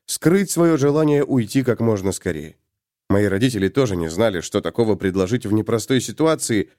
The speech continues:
чтобы не выглядело как неловкое приглашение на обед. Ухватившись за спасательный круг фразы "мы что-нибудь перекусим в дороге", обе стороны вздохнули с облегчением. Тогда я не мог понять причину этого бегства,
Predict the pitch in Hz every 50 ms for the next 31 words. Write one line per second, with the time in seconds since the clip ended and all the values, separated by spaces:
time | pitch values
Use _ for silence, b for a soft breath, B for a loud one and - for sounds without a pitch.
0 | b b b - - - 131 127 131 131 127 123 135 123 117 113 92 107 104 101
1 | 95 - 107 95 - 101 98 101 110 113 98 - - 101 98 95 - 95 90 90
2 | 92 87 - - - 92 87 87 87 87 87 90 87 90 95 90 85 78 80 78
3 | 69 _ _ _ _ _ _ _ _ _ _ _ _ _ _ _ _ _ _ -
4 | 139 127 151 180 180 226 254 220 - 226 208 190 147 165 214 220 - 185 165 -
5 | 185 175 - 170 160 170 160 135 - 165 160 135 - - 143 156 165 165 139 147
6 | 147 131 131 139 127 131 - 156 151 147 139 127 127 127 - 135 127 123 - -
7 | 135 123 120 120 120 113 107 123 151 170 190 180 143 127 98 - _ _ _ _
8 | _ _ - 196 202 170 160 151 127 - 147 147 147 147 147 143 123 110 101 120
9 | 113 - 107 110 101 92 87 - 90 82 82 80 - - - - 64 78 78 80
10 | 82 - _ _ _ _ _ _ _ _ _ _ _ _ _ _ - 143 147 147
11 | 165 214 220 202 196 196 208 214 196 139 - - 104 98 101 95 87 - - 98
12 | 101 92 - 104 107 98 95 92 90 - 87 87 90 87 87 123 135 131 131 -
13 | - - 85 80